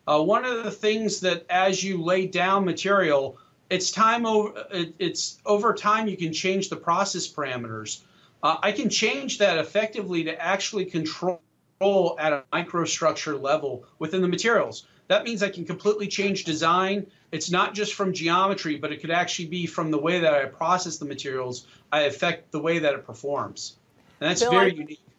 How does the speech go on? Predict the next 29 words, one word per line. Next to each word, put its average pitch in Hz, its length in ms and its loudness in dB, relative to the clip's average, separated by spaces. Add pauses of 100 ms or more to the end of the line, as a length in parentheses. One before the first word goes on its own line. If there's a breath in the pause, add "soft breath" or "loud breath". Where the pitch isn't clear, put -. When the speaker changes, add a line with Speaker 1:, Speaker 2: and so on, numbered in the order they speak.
(280)
Speaker 2:
I 208 80 2
think 285 280 -4
that's 254 240 0
so 247 200 0
exciting. 220 500 -2
Thank 294 320 -2
you 302 80 -4
for 262 160 -6
being 247 300 -2
with 226 220 -2
us 233 200 -4
in 226 80 -6
our 208 140 0
innovation 214 480 -4
and 202 100 -8
technology 208 560 -4
for 196 240 -10 (140)
today. 180 420 -4
I 190 40 -4
really 233 340 0
am 202 140 -8
excited 208 300 -4
about 190 200 -2
what 180 120 -4
the 180 60 -20
future 196 400 -10
is 185 160 -6
for 190 180 -4
all, 190 320 0